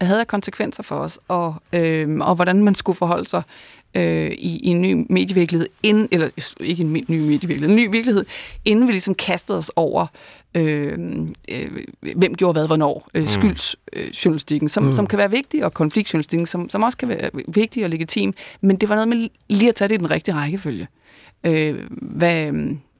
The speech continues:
Speaker 1: hvad jeg synes var rigtigt.
Speaker 2: Mm. Ja.
Speaker 1: <laughs> Altså, for,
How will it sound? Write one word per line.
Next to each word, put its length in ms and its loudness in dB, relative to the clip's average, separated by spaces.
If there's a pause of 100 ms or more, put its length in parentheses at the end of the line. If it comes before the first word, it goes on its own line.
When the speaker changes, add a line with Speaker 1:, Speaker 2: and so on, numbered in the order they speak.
(160)
Speaker 1:
hvad 140 4
jeg 80 2
synes 200 0
var 100 2
rigtigt. 400 0
Speaker 2:
Mm. 520 2 (220)
Ja. 140 2 (160)
Speaker 1:
<laughs> 200 0
Altså, 220 2 (400)
for, 140 0